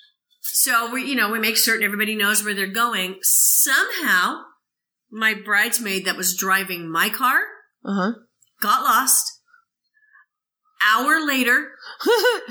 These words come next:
Speaker 1: So we went ahead and did the introductions and the whole bit w-, without her.
Speaker 2: Okay.
Speaker 1: And, and sh-, she finally shows up.
Speaker 2: <laughs>
Speaker 1: Like, "Hi, how, how are ya?" Um, and then we sat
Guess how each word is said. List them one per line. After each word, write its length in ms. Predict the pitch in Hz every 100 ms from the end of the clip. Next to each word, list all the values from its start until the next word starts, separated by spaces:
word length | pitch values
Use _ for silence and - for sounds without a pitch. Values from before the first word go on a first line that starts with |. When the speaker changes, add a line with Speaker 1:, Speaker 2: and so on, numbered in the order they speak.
| -
Speaker 1:
So 260 | - 269 247
we 120 | 311
went 140 | 320
ahead 220 | 269 269 247
and 100 | 233
did 120 | 226
the 140 | 220
introductions 880 | 240 247 214 254 262 - 262 254 233
and 120 | 208
the 80 | 190
whole 200 | 220 214
bit 160 | 247 285 233 -
w-, 260 | 202 196
without 420 | 196 196 190 247 254
her. 280 | 151 202 - _
Speaker 2:
Okay. 320 | 208 190 151
Speaker 1:
And, 120 | 180 - 190 175 -
and 200 | 196 190
sh-, 380 | 185 - - -
she 200 | - 254
finally 360 | 247 220 233 254
shows 360 | - 226 247 262
up. 260 | 220 285 -
Speaker 2:
<laughs> 340 | 208 269 339 - - - _
Speaker 1:
Like, 200 | 196 190 -
"Hi, 880 | - - - - 254 214 208 294 - -
how, 200 | 220 196 -
how 220 | 202 214
are 100 | 180
ya?" 180 | 170 254 - _ _ - - -
Um, 560 | 220 214 196 190 202 - _ _ _ -
and 300 | 240 233 208
then 420 | 226 226 220 220 226 - _ _ _ _
we 260 | 202 220 247
sat 500 | 254 - 226 208 202